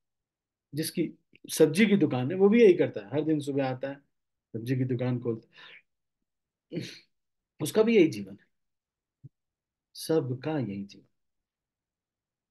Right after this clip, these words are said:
मतलब कि कोई भी ऐसा नहीं है, कोई भी, सारे लोग बस ऐसे ही एक भेड़िया दसान में जीवन जी रहे हैं, <laughs> जिए जा रहे हैं, बस ऐसे ही जिए जा रहे हैं।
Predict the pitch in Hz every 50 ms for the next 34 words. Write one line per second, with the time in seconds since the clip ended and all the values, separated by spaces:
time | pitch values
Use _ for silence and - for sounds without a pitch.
0 | _ _ _ _ _ _ _ _ _ _ _ _ _ _ _ _ _ _ _ _
1 | _ _ _ _ _ - 107 120 120 170 185 185 202 208 202 - _ - 139 160
2 | 196 214 220 202 - - - - 240 185 143 147 139 - 180 160 135 147 175 175
3 | 131 107 107 127 160 190 - _ _ _ _ _ _ _ _ _ _ _ _ _
4 | _ _ _ _ _ _ - - 190 226 247 247 202 143 147 156 139 - - _
5 | _ - - - - 170 175 190 208 220 226 208 170 160 180 202 214 196 175 190
6 | 190 190 160 165 175 175 - 220 214 208 208 202 - _ _ _ _ _ _ _
7 | - 202 196 180 143 127 131 127 151 160 175 202 214 208 185 170 160 - 170 170
8 | 185 190 185 175 147 123 - 117 117 123 117 107 98 104 101 - - _ _ _
9 | _ _ _ _ _ _ _ _ _ _ _ _ _ _ - 156 139 147 131 127
10 | 156 180 175 160 131 120 104 95 101 104 101 98 107 - - - - 120 - -
11 | 117 107 98 _ - - - _ _ _ -